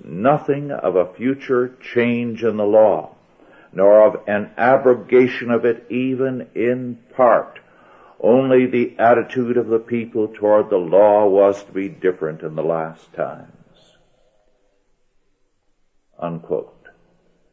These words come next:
Now here is Ehler writing about a hundred and fifty years ago, stating that the law is valid for all time,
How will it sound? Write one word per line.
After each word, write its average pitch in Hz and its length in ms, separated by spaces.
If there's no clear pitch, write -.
Now 120 300
here 123 320
is 95 720
Ehler 90 580
writing 101 680
about 98 320
a 85 60
hundred 85 340
and 78 140
fifty 82 300
years 98 360
ago, 60 520
stating 110 720
that 87 260
the 82 80
law 98 720
is 87 180
valid 78 580
for 80 120
all 87 260
time, 139 580